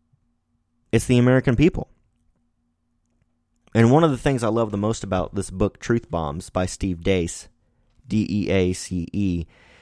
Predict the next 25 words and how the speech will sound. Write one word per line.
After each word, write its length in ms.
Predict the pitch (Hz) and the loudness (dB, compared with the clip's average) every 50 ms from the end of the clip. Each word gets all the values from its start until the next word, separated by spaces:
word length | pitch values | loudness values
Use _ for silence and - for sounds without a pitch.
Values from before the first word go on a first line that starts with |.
| _ _ - | _ _ -6
is 160 | - 107 107 | -4 -2 0
he 80 | 120 120 | 0 2
talks 320 | - 147 147 185 - - | 2 2 2 2 0 0
about 380 | 131 110 117 110 104 104 73 98 | 0 2 4 4 4 4 2 0
how, 560 | 107 107 107 107 104 101 98 95 95 82 - - | 0 0 0 2 2 2 2 0 -2 -2 -4 -4
you 60 | - | -2
know, 120 | 123 113 110 | 0 0 0
one, 200 | 117 135 123 90 | 0 0 -2 0
one 160 | 131 156 185 | -2 -2 -2
of 80 | 196 180 | 0 0
the, 180 | 165 143 120 | 2 2 2
one 120 | 110 131 165 | 2 0 -2
of 80 | 175 | 0
the 80 | 156 127 | 0 -2
lies 480 | 110 104 104 110 117 113 110 107 98 | 0 0 0 0 2 2 2 0 0
that 120 | 98 104 - | -2 -4 -4
conservatives 580 | - 104 95 - - 120 120 110 107 104 95 | -6 -6 -6 -4 -2 0 0 0 0 -2 -4
believe 760 | 90 87 - 92 92 107 135 156 139 104 92 92 90 90 - - - _ _ _ _ _ _ _ _ _ - - | -4 -6 -6 -4 -2 -2 -2 0 0 0 -2 -2 -4 -8 -12 -20 -20 _ _ _ _ _ _ _ _ _ -10 -4
is 260 | - 127 117 110 101 | -2 -2 -2 -2 -2
that, 640 | 110 117 113 107 104 101 92 - - - - - - _ _ _ _ _ _ _ _ _ _ _ _ _ _ _ _ _ _ _ _ _ _ _ _ _ - | -2 0 0 0 0 -2 -4 -6 -10 -12 -12 -14 -16 _ _ _ _ _ _ _ _ _ _ _ _ _ _ _ _ _ _ _ _ _ _ _ _ _ -6
you 140 | - 127 127 | -2 0 2
know, 440 | 113 107 104 101 101 101 95 - - _ _ _ _ _ - - - - - | 2 2 2 0 0 0 -2 -4 -8 _ _ _ _ _ -20 -20 -20 -20 -18
the 600 | 107 110 110 123 117 113 110 107 107 104 104 107 - - - _ - - | -12 -6 -4 -2 0 0 0 0 0 0 -2 -4 -6 -12 -20 _ -14 -8
Republican 480 | - 110 98 139 131 131 123 - 110 98 | -8 -2 2 2 2 2 0 -2 -4 -4
Party 540 | - 123 131 135 135 120 107 101 101 101 | -2 0 0 0 0 0 -2 -2 -4 -6